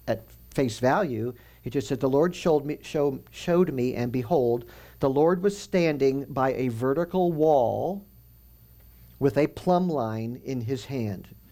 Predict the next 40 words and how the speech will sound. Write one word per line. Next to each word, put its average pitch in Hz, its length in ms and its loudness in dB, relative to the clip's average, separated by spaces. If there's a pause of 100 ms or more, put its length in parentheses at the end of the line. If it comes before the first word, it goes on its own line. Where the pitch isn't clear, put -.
(160)
So - 140 -4
y'all 160 100 4
know 165 140 -2
what 165 80 0
a 160 60 -4
plumb 156 280 -6
line 104 220 -6
is. 101 180 -8
It's 120 200 -10
a, 117 200 -2 (180)
it's - 100 -8
a 135 60 0
weight 151 380 0
on 165 140 -4
a 175 60 -4
string, 123 420 -4
basically. 107 640 -8 (320)
And, 123 340 -2 (140)
and 123 280 -2 (720)
it's - 160 -10
really 185 160 6
important 165 380 0
that 120 120 -2
walls 131 400 2
be 147 160 -6
straight, 135 520 -4 (560)
'cause 131 160 -4
if 131 100 2
they're 131 100 -2
not 131 220 -2
straight, 139 460 0
eventually 120 360 -2
they're 117 120 -2
gonna 117 180 0
fall 110 240 0
over 113 180 2
and 107 100 -2
collapse. 120 360 -2
So 113 220 0
builders, 127 680 -2